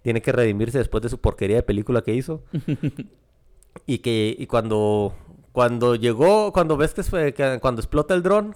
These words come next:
Speaker 1: que donde estaba hablando Waller, que baja, que baja la sombra de alguien, dice, "Ah, ya,
Speaker 2: Ya, ya.
Speaker 1: ya, ya, ya es oficial, ya, ya pas-, es,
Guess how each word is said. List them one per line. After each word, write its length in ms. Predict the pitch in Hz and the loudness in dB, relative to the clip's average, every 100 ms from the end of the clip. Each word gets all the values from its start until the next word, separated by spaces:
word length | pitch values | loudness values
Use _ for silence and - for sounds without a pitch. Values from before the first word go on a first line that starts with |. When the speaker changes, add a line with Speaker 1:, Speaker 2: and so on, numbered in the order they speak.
| - | -14
Speaker 1:
que 80 | |
donde 240 | 123 113 110 | -6 -4 -4
estaba 320 | - 127 139 | -2 -2 0
hablando 300 | 147 151 156 | 0 0 0
Waller, 320 | 165 175 185 170 | 0 2 2 0
que 200 | 139 113 | 0 2
baja, 600 | 117 120 151 151 139 120 | 2 2 0 0 0 -2
que 80 | 120 | -4
baja 200 | 113 147 | -4 -2
la 100 | 135 | -4
sombra 320 | 147 151 156 | -6 -2 0
de 160 | 151 135 | 0 0
alguien, 260 | 160 165 | -2 -4
dice, 220 | 151 127 135 | -8 -8 -4
"Ah, 160 | 127 | -2
ya, 180 | 113 107 | -2 -4
Speaker 2:
Ya, 160 | 135 131 | -8 -10
ya. 340 | 123 110 104 | -10 -12 -6
Speaker 1:
ya, 200 | 135 123 | 0 2
ya, 280 | 123 131 123 | 4 2 2
ya 160 | 120 120 | 2 0
es 80 | 131 | 0
oficial, 320 | 117 117 113 | -2 0 2
ya, 160 | 117 113 | 2 2
ya 220 | 127 123 | 2 2
pas-, 200 | 139 - | 0 -2
es, 160 | 127 | -6